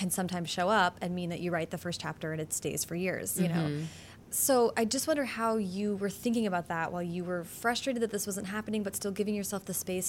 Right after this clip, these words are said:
Speaker 1: to write it over again and again.
Speaker 2: I very much treat writing like any other practice.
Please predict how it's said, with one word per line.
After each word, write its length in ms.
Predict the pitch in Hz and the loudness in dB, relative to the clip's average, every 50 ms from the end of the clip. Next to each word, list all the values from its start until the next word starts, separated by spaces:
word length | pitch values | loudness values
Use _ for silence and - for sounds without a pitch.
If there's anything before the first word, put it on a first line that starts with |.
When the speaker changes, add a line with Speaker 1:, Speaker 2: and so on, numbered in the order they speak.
| - - - | -4 -4 -4
Speaker 1:
to 360 | 190 180 185 180 180 185 - - - - - | -2 -2 -2 -2 -4 -6 -8 -12 -16 -14 -12
write 320 | 190 175 170 175 190 208 | -8 -4 -2 0 0 0
it 100 | 202 170 | 0 0
over 200 | - 180 180 165 - - - | -2 -2 -2 -4 -6 -8 -8
again 280 | 180 165 - 185 175 | -6 -4 -4 -4 -4
and 100 | 165 160 | -4 -4
again. 440 | 165 160 202 269 - - - - - - - - - - - - - - - - - - - - | -4 -2 -2 -2 -2 -4 -8 -12 -14 -16 -16 -18 -20 -20 -20 -18 -16 -16 -14 -14 -16 -16 -16 -6
Speaker 2:
I 600 | - 208 214 226 233 240 262 277 294 302 294 254 - - - | -2 0 2 4 4 6 6 6 6 6 4 2 0 -4 -4
very 420 | 202 165 160 180 175 180 185 185 | -2 2 4 4 6 6 6 4
much 360 | 185 185 180 156 - - - | 4 4 2 0 0 -2 -2
treat 360 | - - - - - 180 175 - | 0 -2 -2 0 0 0 0 0
writing 640 | 143 151 139 131 139 131 131 127 120 117 117 143 156 - - - - - - | 0 0 0 2 0 0 0 0 -2 -2 -4 -4 -8 -8 -12 -16 -18 -8 -4
like 300 | 160 147 139 135 135 - | -2 0 0 0 -2 -4
any 340 | - 143 143 143 143 143 - | -4 -2 0 0 0 0 -2
other 320 | - 139 135 139 131 123 | -2 -2 0 0 0 0
practice. 840 | 120 - - - 85 - - - - - - - - - - - - | -2 -4 -4 -4 -4 -6 -6 -8 -6 -6 -6 -6 -6 -6 -8 -8 -10